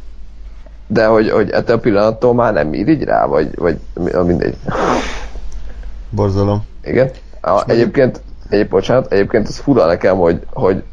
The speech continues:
Speaker 1: mi a faszon a többiekkel. Tehát ugye tudjuk, hogy az Edward hogy lett vámpír, azt elmondta. Az Edward a saját sztoriában azt hiszem mo-, elmondja, hogy a,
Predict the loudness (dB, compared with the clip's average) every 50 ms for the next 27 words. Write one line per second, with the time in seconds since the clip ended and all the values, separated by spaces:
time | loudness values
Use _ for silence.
0 | -16 -14 -8 -2 0 0 2 2 2 0 0 2 2 2 2 4 2 2 2 0
1 | -2 -2 -2 -2 -2 -2 -2 0 -2 -4 -2 0 2 2 2 2 2 2 2 2
2 | 2 2 0 2 2 2 2 2 2 2 2 2 2 2 2 2 2 2 2 0
3 | 2 0 -2 -2 -4 -2 0 0 0 2 2 0 2 2 2 4 4 4 2 2
4 | 2 2 2 2 2 0 0 0 2 4 4 2 2 0 -2 -2 0 2 2 2
5 | 2 2 0 -2 -2 -4 -2 -2 -2 0 -2 -2 -2 0 0 0 2 2 0 0
6 | 0 0 0 0 0 0 0 2 2 2 2 0 -2